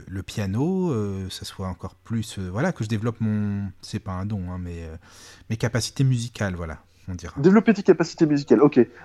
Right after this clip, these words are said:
Speaker 2: Euh, on, on va partir sur cet exemple, ok, sur l'objectif, euh, développer mes capacités musicales.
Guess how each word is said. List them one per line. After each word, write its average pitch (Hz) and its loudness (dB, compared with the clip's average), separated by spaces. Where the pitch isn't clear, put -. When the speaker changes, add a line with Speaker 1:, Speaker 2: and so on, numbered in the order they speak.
Speaker 2:
Euh, 120 10
on, 156 8
on 170 10
va 196 8
partir 240 4
sur 196 4
cet - -2
exemple, 127 4
ok, 113 2
sur 139 2
l'objectif, 117 0
euh, 110 6
développer 151 6
mes 156 0
capacités - 2
musicales. 127 2